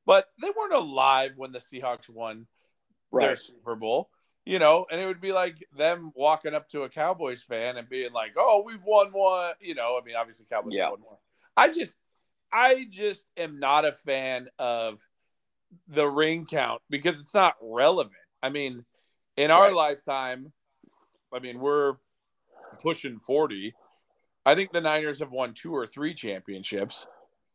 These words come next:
Speaker 1: But you know who else has? The Giants have won that many <laughs> in our lifetime.
Speaker 2: Yeah.
Speaker 1: The
Speaker 2: Right.
Speaker 1: Patriots have won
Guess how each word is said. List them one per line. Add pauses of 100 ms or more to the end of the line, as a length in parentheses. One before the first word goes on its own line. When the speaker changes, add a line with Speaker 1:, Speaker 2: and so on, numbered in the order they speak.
(100)
Speaker 1:
But (540)
you
know
who
else
has? (120)
The
Giants
have
won
that
many (300)
<laughs>
in
our
lifetime.
Speaker 2:
Yeah. (480)
Speaker 1:
The
Speaker 2:
Right.
Speaker 1:
Patriots
have
won